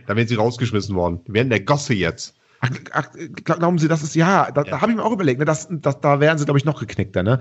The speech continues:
Speaker 1: Ja,
Speaker 2: Weil
Speaker 1: genau.
Speaker 2: wenn eine Sache im Schlager nicht erlaubt ist, dann ist, sich über
Speaker 1: Lachen.
Speaker 2: Krisen lustig zu machen.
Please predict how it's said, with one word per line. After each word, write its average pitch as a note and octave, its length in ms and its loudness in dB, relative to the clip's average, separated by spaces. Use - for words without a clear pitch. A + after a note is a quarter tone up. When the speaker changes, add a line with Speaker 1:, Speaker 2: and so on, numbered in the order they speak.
Speaker 1:
Ja, A2 220 2
Speaker 2:
Weil C3+ 80 6
Speaker 1:
genau. C#3+ 120 2
Speaker 2:
wenn D3 120 4
eine F3 240 2
Sache D#3 240 0
im D3+ 80 -2
Schlager C#3 380 2
nicht C#3+ 160 -2
erlaubt B2+ 360 2
ist, C3 160 0
dann B2 220 0
ist, A#2+ 200 0
sich A#2 240 0
über A2+ 220 4
Speaker 1:
Lachen. A2 380 2
Speaker 2:
Krisen G#2+ 240 -2
lustig B2+ 460 0
zu - 120 2
machen. - 300 -6